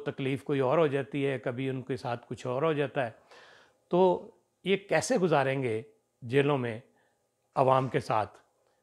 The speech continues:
जहाँ हर वक्त जो जेल भरने के लिए इनके साथ आए होंगे, अव्वल तो कोई आएगा नहीं और अगर कोई एक आध आ भी गया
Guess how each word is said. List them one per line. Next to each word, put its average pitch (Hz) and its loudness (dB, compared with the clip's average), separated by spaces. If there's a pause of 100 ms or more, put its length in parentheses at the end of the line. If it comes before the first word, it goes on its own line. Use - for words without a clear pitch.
(140)
जहाँ 151 0
हर 165 4
वक्त 165 0 (720)
जो 147 2
जेल 156 4
भरने 139 -2 (240)
के 156 0
लिए 143 2
इनके 139 -4
साथ 131 -2
आए 131 0
होंगे, 127 -2 (320)
अव्वल 175 4
तो 180 -4
कोई 170 4
आएगा 160 4
नहीं 160 -2
और 190 0
अगर 165 2
कोई 165 0
एक 151 0
आध 151 2
आ 131 2
भी 147 -4
गया 123 -2